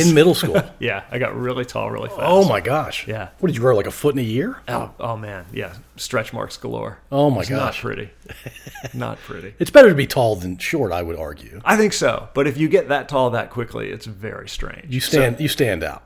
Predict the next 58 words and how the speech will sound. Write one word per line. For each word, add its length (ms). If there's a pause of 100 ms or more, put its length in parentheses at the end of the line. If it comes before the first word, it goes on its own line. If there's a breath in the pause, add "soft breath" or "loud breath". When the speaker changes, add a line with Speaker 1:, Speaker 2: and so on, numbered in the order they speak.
Speaker 2:
oh 140
man, 320
you're 160
in 120
the 80
back 420
row 260
middle 360
of 100
every 240
class 300
picture, 380
and, 100
like, 160
it's 260 (180)
head, 260
head, 280
head, 440
and 200
then 300 (320)
bam, 380
who's 260
this 280 (240)
corn 280
stalk 420
in 60
the 60
back 280
row? 240
That 160
was 120
me. 240 (180)
Speaker 1:
Did 140
you 60
play 200
basketball? 720 (100)
Speaker 2:
No. 440
Speaker 1:
You 80
probably 220
Speaker 2:
And 60
Speaker 1:
get 60
that 40
Speaker 2:
everybody 40
Speaker 1:
question 120
Speaker 2:
always 160
Speaker 1:
all 100
the 160
Speaker 2:
asked 100
Speaker 1:
time. 100
Speaker 2:
me 80
Speaker 1:
Yeah, 40 (140)
Speaker 2:
that, 120
Speaker 1:
sorry 200
for 120
Speaker 2:
and 120
Speaker 1:
that. 80
Speaker 2:
I 40
was 180